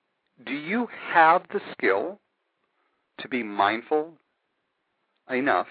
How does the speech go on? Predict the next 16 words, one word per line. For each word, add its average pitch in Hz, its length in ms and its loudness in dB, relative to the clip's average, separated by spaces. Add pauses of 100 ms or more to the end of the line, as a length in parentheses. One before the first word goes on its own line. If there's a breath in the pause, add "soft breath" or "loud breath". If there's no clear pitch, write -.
(380)
to 139 100 -12
just - 280 -4 (160)
observe 113 580 0 (400)
their 151 160 2
criticism, 185 640 -2 (140)
not 131 200 -4
necessarily 120 480 -6
take - 220 -8
it - 120 -14
personally? 175 560 -10 (520)
<laughs> - 1040 -18
There's 165 140 4
a 165 60 8
really 147 720 0
excellent - 580 -2
book - 260 -2